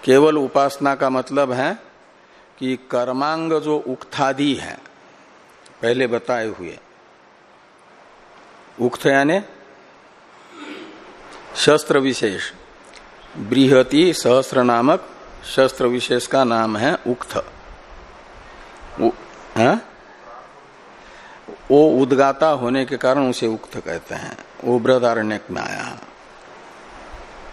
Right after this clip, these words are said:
उद्गीत ब्राह्मण में आया,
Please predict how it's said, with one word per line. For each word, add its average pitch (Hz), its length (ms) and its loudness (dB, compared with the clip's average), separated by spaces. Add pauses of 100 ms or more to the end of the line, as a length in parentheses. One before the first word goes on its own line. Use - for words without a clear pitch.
(840)
उद्गीत 131 420 4
ब्राह्मण 107 400 0
में 104 160 -4
आया, 92 320 -6